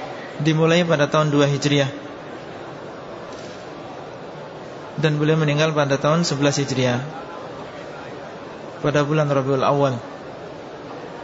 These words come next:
Jadi beliau berpuasa pada tahun kedua, ketiga, keempat, kelima, keenam, ketujuh, kedelapan,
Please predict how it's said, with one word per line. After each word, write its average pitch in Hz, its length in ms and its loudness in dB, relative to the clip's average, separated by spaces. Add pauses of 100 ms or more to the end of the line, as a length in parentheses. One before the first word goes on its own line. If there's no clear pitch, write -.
(1080)
Jadi 151 160 4
beliau 151 240 6
berpuasa 156 560 4
pada 156 160 4
tahun 143 320 2
kedua, 165 400 4 (1400)
ketiga, 170 520 4 (840)
keempat, 160 480 4 (1040)
kelima, 165 520 4 (480)
keenam, 170 520 4 (880)
ketujuh, 160 480 2 (720)
kedelapan, 151 600 2